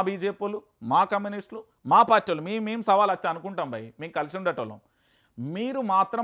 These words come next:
మా తెలంగాణ ప్రాంత మీడియా, ఆంధ్ర పెత్తందారి మీడియా, మా ఒళ్ళను మాత్రం టార్గెట్ చేస్తే ఇక మీది ఉంటది కథ. మీరు ఎండమావులు సీరియల్ ఉన్న జోడూరి గతంలో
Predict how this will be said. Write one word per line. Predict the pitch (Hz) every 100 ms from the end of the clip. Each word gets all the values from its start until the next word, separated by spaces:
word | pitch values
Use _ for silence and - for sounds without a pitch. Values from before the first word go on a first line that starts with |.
| 214
మా | 185 180
తెలంగాణ | 196 208 196 180 -
ప్రాంత | 165 180 185 170
మీడియా, | 170 165 208 220 - 147
ఆంధ్ర | 214 233 233 226
పెత్తందారి | 196 - 214 202 202 190 170
మీడియా, | 180 151 - _ _ _ _ _ -
మా | 120 165 180
ఒళ్ళను | 190 220 208 185
మాత్రం | 175 185 160
టార్గెట్ | 135 151 160 123
చేస్తే | 120 - 131 180 226 240 - _ _ _ _
ఇక | 131 160 160
మీది | 160 151
ఉంటది | 151 190 185 156
కథ. | 143 156 131 - _ _ _ _ _ _ _ _ -
మీరు | 160 175 170 147 143
ఎండమావులు | 175 208 220 202
సీరియల్ | 185 196 214 208
ఉన్న | 196 139
జోడూరి | 165 190 170
గతంలో | 165 202 220